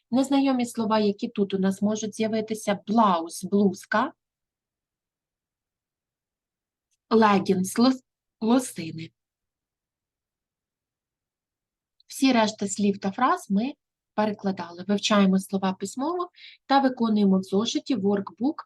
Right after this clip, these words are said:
page eighteen, вісімнадцята сторіночка. Exercise one, two and three. У першій вправі розподіляємо слова на одяг, взуття, аксесуари, прикметники.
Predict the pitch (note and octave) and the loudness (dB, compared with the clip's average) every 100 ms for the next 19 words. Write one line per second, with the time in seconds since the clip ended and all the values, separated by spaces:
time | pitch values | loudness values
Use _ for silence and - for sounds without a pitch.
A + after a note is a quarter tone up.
0 | - G#3+ G#3 - A3 G3 - F#3+ A#3 C#4 | -4 -2 -2 -4 -2 -2 -2 0 0 -2
1 | A3 - G3 G#3 A#3+ - G#3 - G3 D#3+ | -6 -2 0 0 -4 -10 -12 -2 -4 -4
2 | D#3+ D#3+ - - _ _ - - - A3+ | -12 -16 -16 -20 _ _ -20 -20 -10 -6
3 | A3 - G3+ G3+ F#3+ F#3+ G3 A3+ D#4 F#4 | -6 -6 -4 0 0 0 0 2 2 -2
4 | - A#3 C4 A3+ A3 G3 - E3 - _ | 2 2 2 0 -6 -4 -4 -6 -8 _
5 | - - _ C#4 C4 B3 A#3+ G3 F#3+ F#3 | -20 -20 _ -2 4 4 2 -2 -4 -6
6 | F#3 F#3+ G#3 - A#3 A3 G#3+ G3 F#3+ F#3+ | -2 -2 -4 -4 -2 0 2 2 2 0
7 | - G#3+ G3 F3+ F3+ F3 - - A#3+ A#3 | -2 -4 -2 -2 0 -2 -2 -2 0 0
8 | F#3+ - F#3 G3+ - F#3 F#3 - A#3+ - | -2 -6 -6 -6 -6 -10 -8 -6 -8 -10
9 | - G3+ - F3 F3 A#3 - D4+ D4 G3 | -10 -8 -6 -6 -4 -4 -4 -6 -6 -6
10 | E3 - F3+ - G3 | -8 -12 -20 -16 -16